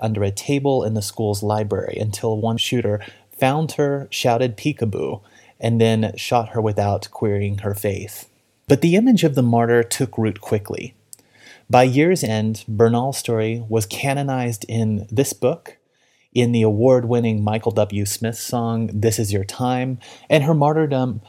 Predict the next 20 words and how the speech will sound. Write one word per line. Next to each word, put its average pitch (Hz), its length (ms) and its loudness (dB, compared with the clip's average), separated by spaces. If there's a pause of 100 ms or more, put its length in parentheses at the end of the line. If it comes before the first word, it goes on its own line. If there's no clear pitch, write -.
(140)
was 117 240 2
retold 127 500 0
in 113 140 0
sermons 117 600 0
across 101 420 -2
the 104 100 -4
globe. 98 460 -4 (960)
Those 180 300 8
who 165 100 4
died 127 320 2
at 101 100 0
Columbine 98 540 -4
had 127 240 -6
no 131 220 -2
say 113 340 0
in 101 140 -2
being 101 260 0
used 98 300 -4
this 87 200 -6
way. - 360 -6